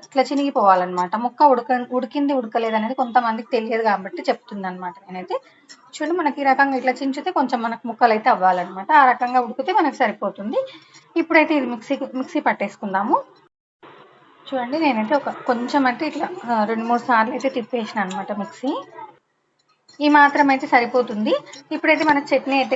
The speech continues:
గట్టిగానే ఉంది కాబట్టి నేనైతే వాటర్ అయితే యాడ్ చేసుకుంటున్నా. వాటర్ యాడ్ చేసుకొని, అంటే ఇందులో ఎక్కువ ఉంటే మాత్రం అన్ని మొత్తం వేయకండి. మనకి ఎంత అవసరమో కొంచెం కలుపుకుంటూ,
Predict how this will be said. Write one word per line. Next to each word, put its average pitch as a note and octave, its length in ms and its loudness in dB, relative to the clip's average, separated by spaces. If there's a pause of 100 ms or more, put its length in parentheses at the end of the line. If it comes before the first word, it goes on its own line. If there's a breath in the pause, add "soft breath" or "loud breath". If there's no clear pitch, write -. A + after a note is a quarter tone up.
గట్టిగానే A#3+ 360 0
ఉంది A3 220 -2
కాబట్టి G3 500 -2
నేనైతే A3 280 -6
వాటర్ G#3+ 320 2
అయితే G#3+ 180 0
యాడ్ F#3+ 220 0
చేసుకుంటున్నా. G3 640 -6 (100)
వాటర్ C4+ 240 6
యాడ్ A3+ 240 2
చేసుకొని, B3 400 -4 (440 soft breath)
అంటే D4 240 2
ఇందులో D#4 240 2
ఎక్కువ D#4+ 340 0
ఉంటే D4 140 2
మాత్రం C#4 300 2
అన్ని C4 240 2
మొత్తం C4+ 360 0
వేయకండి. G#3+ 520 -4 (400 loud breath)
మనకి D4+ 240 4
ఎంత C4 240 2
అవసరమో C4+ 460 4
కొంచెం C#4+ 300 0
కలుపుకుంటూ, B3+ 600 0